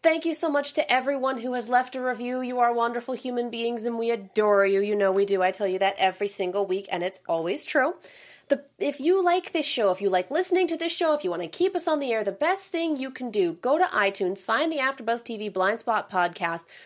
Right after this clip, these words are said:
subscribe, rate us five stars, and leave a comment saying how much you like listening to the podcast, because our producers, they go on iTunes, they look at these reviews, and if they see a whole bunch of people saying, "We like this podcast, please keep this podcast,"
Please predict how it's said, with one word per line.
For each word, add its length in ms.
subscribe, 720
rate 160
us 120
five 280
stars, 340
and 80
leave 160
a 60
comment 340
saying 280
how 120
much 220
you 80
like 180
listening 320
to 80
the 60
podcast, 640
because 260
our 120
producers, 800
they 120
go 200
on 140
iTunes, 420
they 140
look 240
at 80
these 200
reviews, 380
and 80
if 140
they 100
see 220
a 60
whole 180
bunch 180
of 60
people 240
saying, 320
"We 160
like 220
this 120
podcast, 580
please 220
keep 220
this 120
podcast," 600